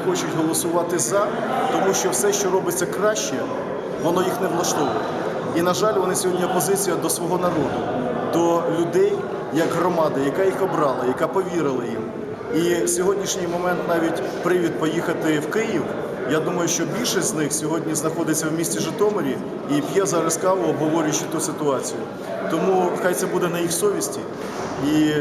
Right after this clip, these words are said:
я дякую депутатам, які сьогодні прийшли, усвідомивши, що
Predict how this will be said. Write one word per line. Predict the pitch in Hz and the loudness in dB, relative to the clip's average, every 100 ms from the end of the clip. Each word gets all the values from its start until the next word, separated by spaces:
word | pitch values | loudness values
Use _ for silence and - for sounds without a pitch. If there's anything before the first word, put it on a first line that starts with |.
| 139 143 | 0 0
я | 160 | 2
дякую | 165 180 170 | 2 0 0
депутатам, | 156 165 156 175 156 147 | -2 -2 0 0 2 0
які | 143 160 | 0 -2
сьогодні | 143 151 156 143 147 143 - - | -2 0 -2 0 0 -2 -2 -2
прийшли, | 185 160 - 196 220 - - - | 0 0 0 0 0 -6 -8 -6
усвідомивши, | 202 190 190 185 180 147 135 147 | -2 -2 -2 0 2 2 -2 -2
що | 131 | -2